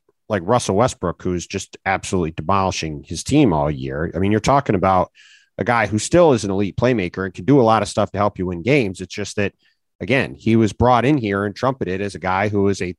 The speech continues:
top ten M V P caliber championship level player, when really he's more of a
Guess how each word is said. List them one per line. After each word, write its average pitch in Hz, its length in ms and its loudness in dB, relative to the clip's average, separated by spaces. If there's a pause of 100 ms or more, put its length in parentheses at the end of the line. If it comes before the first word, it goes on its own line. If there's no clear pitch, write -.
(260)
top 104 300 0
ten 95 400 -4
M 101 180 -6
V 101 100 -2
P 101 240 -4
caliber 92 600 -2
championship 95 540 -6
level 92 320 0
player, 107 520 2 (380)
when 95 120 -8
really 123 440 4
he's 113 300 -2
more 104 240 -2
of 101 120 -4
a 101 300 -2